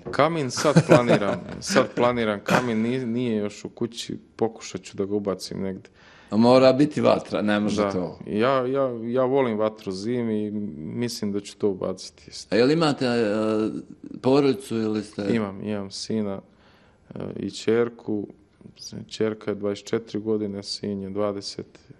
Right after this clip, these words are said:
Speaker 1: sad će dvadeset jednu. Veliki su, studiraju.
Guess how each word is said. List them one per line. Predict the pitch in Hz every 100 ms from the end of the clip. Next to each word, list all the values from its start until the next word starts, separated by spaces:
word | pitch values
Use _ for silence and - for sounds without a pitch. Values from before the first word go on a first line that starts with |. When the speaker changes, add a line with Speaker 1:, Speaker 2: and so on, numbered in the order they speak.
| _
Speaker 1:
sad | - - -
će | 101
dvadeset | 101 101 - -
jednu. | 107 107 101 - - - - - - _ _ -
Veliki | 113 110 104 107 101
su, | - - 95 90
studiraju. | - - 98 104 107 104 95 90